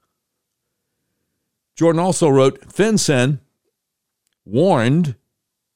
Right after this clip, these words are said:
financial institutions of extremism indicators that include transportation charges, such as bus tickets, rental cars,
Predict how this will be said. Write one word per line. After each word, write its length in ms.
financial 440
institutions 580
of 120
extremism 1000
indicators 720
that 120
include 540
transportation 800
charges, 560
such 280
as 140
bus 300
tickets, 560
rental 320
cars, 500